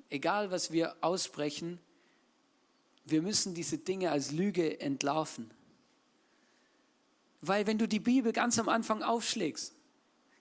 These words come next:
ganz am Anfang, dann liest du, dass Gott den Menschen geschaffen hat und dass Gott am Ende, nachdem er den Menschen geschaffen hat, sagt,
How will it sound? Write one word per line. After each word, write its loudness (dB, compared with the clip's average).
ganz 2
am 0
Anfang, -2
dann -2
liest 2
du, -2
dass 0
Gott 0
den 0
Menschen 0
geschaffen 0
hat -2
und 0
dass 2
Gott 4
am 0
Ende, 2
nachdem -2
er 0
den 0
Menschen 0
geschaffen 0
hat, 0
sagt, -4